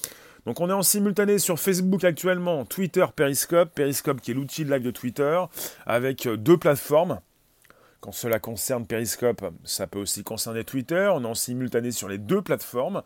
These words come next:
Peut-être que finalement, un jour ou l'autre, euh, ces deux plateformes vont fusionner. Et je peux vous dire qu'il y a un... c'est une, c'est une grande question, ce sujet sur, euh, c'est un grand sujet plutôt, cette question. Enfin, vous, vous faites de... du tri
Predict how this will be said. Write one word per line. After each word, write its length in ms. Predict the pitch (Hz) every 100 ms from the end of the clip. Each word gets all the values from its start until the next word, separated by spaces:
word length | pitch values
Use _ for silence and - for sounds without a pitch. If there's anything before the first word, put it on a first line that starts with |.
| - - - - _
Peut-être 320 | 120 - 123
que 120 | - 120
finalement, 560 | 131 113 117 117 110 - _ _ - - - -
un 180 | 101 113
jour 220 | 113 120
ou 60 |
l'autre, 400 | 127 131 - 107
euh, 160 | 98 95
ces 220 | - 107
deux 180 | 104 147
plateformes 400 | 135 117 123 113
vont 160 | 107 117
fusionner. 560 | - 127 113 110 143 - _ - - -
Et 60 | -
je 80 | -
peux 80 | 151
vous 140 | 180
dire 160 | 220 -
qu'il 100 | 151
y 60 |
a 80 | 139
un... 80 | 127 - -
c'est 160 | -
une, 160 | 147 127 - -
c'est 200 | - 135
une 80 | 135
grande 260 | 143 214
question, 440 | 208 175 - 185 165
ce 340 | - 110 104
sujet 380 | - 131 123 135
sur, 280 | - 120 101
euh, 220 | 95 95 87 - _ - - - _
c'est 180 | - 120
un 80 | 123
grand 180 | 151
sujet 280 | 175 156 170
plutôt, 240 | - 147 151
cette 220 | 131 -
question. 480 | 139 - 165 196 180 _ _
Enfin, 180 | - 95
vous, 160 | 92
vous 460 | 107 104 95 90 85 - _
faites 180 | 117 107
de... 140 | 101 113
du 200 | 104 135
tri 340 | - 160